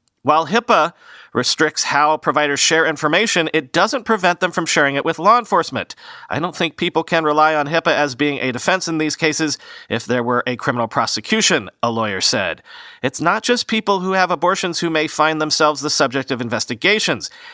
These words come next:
Anyone who is pregnant and has a miscarriage, for example, might find prosecutors seeking their internet search or other data to determine whether a provider delivered illegal services.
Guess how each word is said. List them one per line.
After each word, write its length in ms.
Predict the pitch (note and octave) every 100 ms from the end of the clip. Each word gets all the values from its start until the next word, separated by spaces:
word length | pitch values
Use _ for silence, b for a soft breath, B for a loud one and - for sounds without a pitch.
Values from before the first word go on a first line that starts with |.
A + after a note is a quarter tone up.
| B
Anyone 380 | D#3 G3+ G3 F#3+
who 160 | G3
is 240 | G3 F#3+ F3
pregnant 520 | - F#3+ G3 C3+ -
and 180 | B2 C3
has 240 | B2 D3
a 100 | D3
miscarriage, 540 | C#3+ F#3 - A3 E3 B2
for 120 | C3+
example, 320 | B2 B2+ C#3
might 260 | B2 D3+ -
find 240 | D3+ D3+
prosecutors 560 | - C#3 C#3 D#3 C#3+ -
seeking 320 | D3+ D3 C#3
their 140 | C#3 -
internet 320 | D3 C#3+ -
search 320 | - E3+ - B B B
or 200 | D3 -
other 240 | D#3+ F3+
data 320 | E3+ D3+ D#3 D#3
to 160 | D#3+
determine 400 | D3 C3 D#3+ D#3
whether 220 | D3 D3
a 100 | C3+
provider 400 | D3 C#3+ C#3 C#3+
delivered 400 | C3+ C3+ B2+ C3 -
illegal 480 | C3+ D3 C#3+ C#3 C#3
services. 680 | - A#3+ A3+ - C3 D#2+